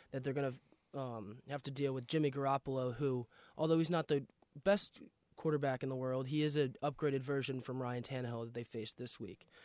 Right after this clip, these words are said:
So I think that's a little concerning for the Kansas City defense. They didn't have to worry too much about the pass, even though they,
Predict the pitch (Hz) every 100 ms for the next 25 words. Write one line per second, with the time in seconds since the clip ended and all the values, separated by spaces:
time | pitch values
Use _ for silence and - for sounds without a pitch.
0 | - - - 139 139 165 147 139 139 147
1 | 139 135 135 123 147 135 131 127 127 -
2 | 127 127 127 120 123 120 127 123 143 143
3 | 139 131 131 139 131 - - 147 143 143
4 | 156 151 151 151 - 151 156 156 - 143
5 | 135 135 131 123